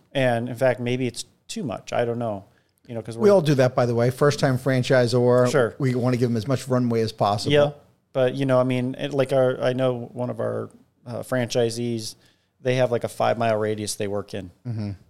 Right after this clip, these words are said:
Speaker 1: uh, right now currently because they have enough business to sustain, you know, just that short little area. So as they grow, I mean, they're not even hitting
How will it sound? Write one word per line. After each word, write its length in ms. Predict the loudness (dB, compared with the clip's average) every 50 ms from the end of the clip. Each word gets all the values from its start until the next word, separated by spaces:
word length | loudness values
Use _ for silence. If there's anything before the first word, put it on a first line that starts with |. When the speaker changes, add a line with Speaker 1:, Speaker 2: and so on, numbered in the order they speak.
| _ _ _
Speaker 1:
uh, 140 | -10 -6 -4
right 180 | -4 -4 -4
now 220 | -4 -6 -8 -8 -8
currently 420 | -8 -8 -8 -8 -8 -8 -10 -10
because 300 | -12 -12 -12 -12 -12 -10
they 80 | -10 -8 -8
have 120 | -8 -8
enough 260 | -10 -12 -12 -12 -10
business 400 | -10 -10 -8 -10 -10 -12 -12 -12 -12
to 100 | -12 -12
sustain, 720 | -10 -8 -8 -8 -8 -8 -10 -10 -10 -10 -10 -12 -12 -16 _ _ _ _ _ _ _ _
you 80 | -12 -10
know, 40 |
just 180 | -10 -8 -8 -6
that 200 | -6 -6 -6 -8
short 320 | -10 -8 -6 -6 -8 -6
little 220 | -8 -10 -10 -10 -10
area. 320 | -8 -8 -6 -6 -6 -8
So 160 | -6 -4 -4
as 100 | -4 -4
they 140 | -4 -6 -6
grow, 640 | -6 -8 -6 -4 0 0 2 2 2 2 0 -2 -4 -6
I 40 | -6
mean, 160 | -6 -6 -4
they're 200 | -4 -4 -4 -4
not 200 | -4 -4 -4 -6
even 180 | -6 -8 -10
hitting 480 | -10 -10 -10 -10 -10 -10 -12 -14 -18 -20